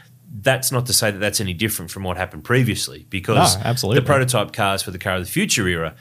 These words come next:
Speaker 1: they were both used for a fair while, and the Falcon got used for longer because it was the datum,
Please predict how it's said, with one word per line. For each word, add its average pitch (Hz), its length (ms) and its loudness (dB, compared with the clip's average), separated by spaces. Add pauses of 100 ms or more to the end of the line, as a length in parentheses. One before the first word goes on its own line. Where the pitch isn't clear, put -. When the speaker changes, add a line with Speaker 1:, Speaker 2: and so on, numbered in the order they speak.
(220)
Speaker 1:
they 147 180 6
were 131 140 2
both 107 340 2
used 95 440 -2
for - 180 -2
a 87 60 -2
fair 101 280 0
while, 95 240 0
and 110 120 -2
the 107 60 0
Falcon 143 380 2
got 107 120 -4
used 104 260 -2
for 101 80 -2
longer 120 380 2
because 95 340 -4
it 151 80 -4
was 123 160 -2
the 104 80 -6
datum, 95 540 0